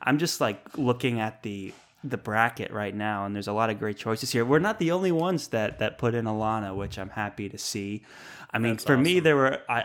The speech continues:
Speaker 1: I could have filled this all with Game of Thrones characters, honestly. Like, my mind went to so many, I was like, "Which Game of Thrones character are we
Speaker 2: Yeah.
Speaker 1: gonna, are we gonna put in?" I, I think for me, Cersei would have been my second choice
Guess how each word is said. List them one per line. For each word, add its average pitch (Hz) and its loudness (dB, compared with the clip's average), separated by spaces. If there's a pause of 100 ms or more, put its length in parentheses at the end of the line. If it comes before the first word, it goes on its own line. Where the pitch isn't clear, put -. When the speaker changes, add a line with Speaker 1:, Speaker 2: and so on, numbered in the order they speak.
Speaker 1:
I 127 4
could 156 4
have 120 2
filled 113 0
this 110 0
all 110 0
with 104 -8
Game 110 -2
of 104 -8
Thrones 110 0
characters, 104 -6
honestly. 104 -6
Like, 98 -8
my 110 -2
mind 107 0
went 107 -4
to - 4
so 117 4
many, 120 2
I 143 6
was 135 8
like, 131 4
"Which 143 4
Game 131 2
of 120 -2
Thrones 120 2
character 113 2
are 110 2
we 123 2
Speaker 2:
Yeah. 110 8
Speaker 1:
gonna, - -8 (240)
are 123 4
we 123 4
gonna 123 4
put 117 -2
in?" 104 0
I, - -8
I 117 0
think 135 -2
for 127 0
me, 117 -2
Cersei 110 -4
would 107 0
have 104 -4
been 110 -2
my 104 -4
second 104 -6
choice 110 -6